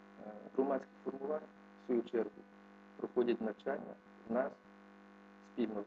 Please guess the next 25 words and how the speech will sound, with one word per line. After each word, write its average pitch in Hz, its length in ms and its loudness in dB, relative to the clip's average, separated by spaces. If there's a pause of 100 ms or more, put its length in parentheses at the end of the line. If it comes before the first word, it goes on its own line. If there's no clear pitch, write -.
(100)
з 104 140 0 (360)
працівниками 107 560 -4 (160)
нашої 107 400 -4
блоку 104 260 -2
міліції 107 340 -8
громадської 110 420 -12
безпеки - 440 -4 (520)
щодо 127 220 2 (520)
поводження 113 580 4
себе 131 240 4
в 135 60 0 (140)
тій 151 140 0 (200)
чи - 60 -6
іншій - 320 -10 (120)
ситуації. - 440 -4 (360)
З - 20 -6
метою, - 420 4
е, - 300 -10 (800)
забезпечення 123 680 2
безпеки - 420 2
безпосередньо 113 800 0 (420)
цих 117 160 0
людей, 113 180 4
які 110 200 2
здійснюють 110 440 -4